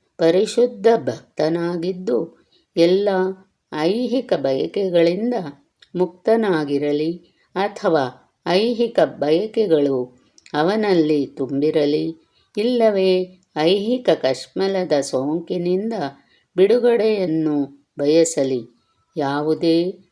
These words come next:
ಸ್ಥಿತಿಯಲ್ಲಿದ್ದರೂ ಆತನು ವಾಸುದೇವನಿಗೆ ಶರಣಾಗಿ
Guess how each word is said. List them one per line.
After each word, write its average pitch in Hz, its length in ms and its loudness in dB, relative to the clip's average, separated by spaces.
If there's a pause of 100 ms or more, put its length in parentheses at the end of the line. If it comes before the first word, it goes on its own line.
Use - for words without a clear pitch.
ಸ್ಥಿತಿಯಲ್ಲಿದ್ದರೂ 185 1600 0 (260)
ಆತನು 151 840 -4 (500)
ವಾಸುದೇವನಿಗೆ 151 1400 -2 (120)
ಶರಣಾಗಿ 170 1080 -4